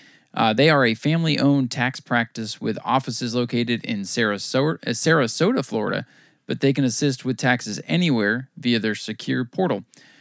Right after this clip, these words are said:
Uh, you can give them a call at nine four one, eight four zero, one zero nine nine, nine four one, eight four zero, one zero nine nine, or for more information, you can visit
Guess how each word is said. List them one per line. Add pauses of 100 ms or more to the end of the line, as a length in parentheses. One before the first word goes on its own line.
(160)
Uh,
you
can
give
them
a
call
at
nine
four
one,
eight
four
zero,
one
zero
nine
nine, (120)
nine
four
one, (400)
eight
four
zero,
one
zero
nine
nine, (400)
or
for
more
information,
you
can
visit